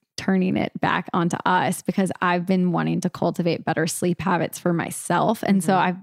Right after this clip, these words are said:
Speaker 1: like, been so focused and so intentional with sleep for the children. And now I'm like, "Hold on a second. Like, what am I doing to lull myself to sleep? Like, what am I doing to, like, get into my bedtime rituals and, like, my, like,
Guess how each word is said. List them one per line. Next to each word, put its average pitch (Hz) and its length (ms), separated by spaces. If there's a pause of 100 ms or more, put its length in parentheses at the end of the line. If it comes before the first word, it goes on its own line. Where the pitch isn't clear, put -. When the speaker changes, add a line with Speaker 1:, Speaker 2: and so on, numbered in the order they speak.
Speaker 1:
like, 196 180
been 196 160
so 220 520
focused 175 440
and 175 140
so 196 300
intentional 170 560
with 147 180
sleep - 340
for 185 140
the 175 100
children. 202 540
And 185 160
now 180 140
I'm 185 120
like, - 180
"Hold 262 200
on 208 120
a 196 80
second. - 360
Like, 196 200 (340)
what 359 120
am 359 140
I 190 220
doing 147 300
to 165 120
lull 175 400
myself 170 580
to - 120
sleep? - 340
Like, 175 160
what 208 140
am 269 120
I 277 100
doing 170 380
to, 202 100
like, 139 260 (380)
get 185 300
into 180 640
my 175 400
bedtime 139 540
rituals 127 460
and, 160 100
like, 98 200
my, 175 680
like, 170 200